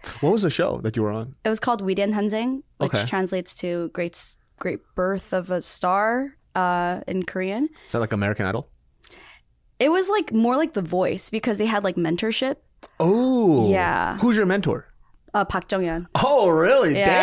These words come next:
Speaker 1: Damn, that's fucking crazy, dude.
Speaker 2: <laughs>
Speaker 1: Was that ner-, did that make you super nervous?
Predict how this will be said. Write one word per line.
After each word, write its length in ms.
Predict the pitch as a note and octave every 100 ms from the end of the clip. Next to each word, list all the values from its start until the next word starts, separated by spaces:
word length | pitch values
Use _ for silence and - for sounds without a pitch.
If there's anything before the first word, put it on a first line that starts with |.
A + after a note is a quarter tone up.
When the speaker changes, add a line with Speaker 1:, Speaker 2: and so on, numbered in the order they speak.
| E4
Speaker 1:
Damn, 80 | -
that's 160 | C5+
fucking 260 | B4+ A#3 F3
crazy, 420 | F3 A#3 A#4 G3
dude. 140 | D#3
Speaker 2:
<laughs> 580 | G3+ A#4+ A4 G#4+ A4+ B4
Speaker 1:
Was 80 | -
that 160 | - C#4
ner-, 160 | E3+
did 140 | F#3 F3
that 140 | C#4+
make 160 | C4+ C4+
you 120 | A#3+
super 240 | - - C#3+
nervous? 380 | D3 A#4 G#4+